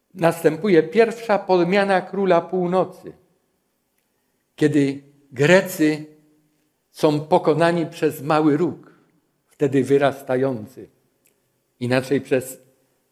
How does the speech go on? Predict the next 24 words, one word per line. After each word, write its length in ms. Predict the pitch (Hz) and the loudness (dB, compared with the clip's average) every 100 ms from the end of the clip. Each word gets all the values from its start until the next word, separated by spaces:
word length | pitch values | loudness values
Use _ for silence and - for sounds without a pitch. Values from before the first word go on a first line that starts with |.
| _ | _
Rzym. 500 | 123 117 156 127 101 - _ | -6 2 2 0 -8 -16 _
Trudno 260 | 165 160 147 | -4 -2 0
jeszcze 280 | 135 139 135 | 0 -2 -4
mówić 380 | 139 139 131 | -2 -4 -4
o 100 | 147 | -4
imperium 600 | 135 131 131 190 113 110 | -2 -4 0 0 0 -8
wtedy, 420 | 98 - 107 131 131 _ _ | -12 -10 -6 -6 -8 _ _
to 60 | 135 | -6
jeszcze 260 | 123 131 | -4 -4
nie 120 | 123 | -2
było 240 | 123 123 135 | -2 0 0
imperium. 600 | 131 120 123 143 107 95 - _ _ _ _ _ _ _ _ _ _ _ _ | 0 -4 -2 -2 -2 -12 -20 _ _ _ _ _ _ _ _ _ _ _ _
Dwadzieścia 580 | 135 165 190 - - 160 | 6 6 6 2 2 4
jeden 360 | 202 190 170 | 6 4 2
do 120 | 160 | 0
trzydzieści 600 | 160 165 160 156 - 160 | -2 -4 0 0 -2 -6
dwa 480 | 160 214 269 123 - - _ _ | -2 0 0 -2 -10 -20 _ _
to 60 | |
jest 200 | 202 170 | 2 2
druga 460 | 147 254 294 202 151 | -2 4 4 6 4
podmiana 580 | 151 151 147 147 139 135 | 4 0 0 0 0 -4
król, 560 | - 143 135 135 - | -2 -2 -2 -4 -6
króla 340 | - 160 143 131 | -2 2 4 2
północy. 760 | 151 135 135 131 - 104 87 | 0 -2 0 -2 -4 -18 -20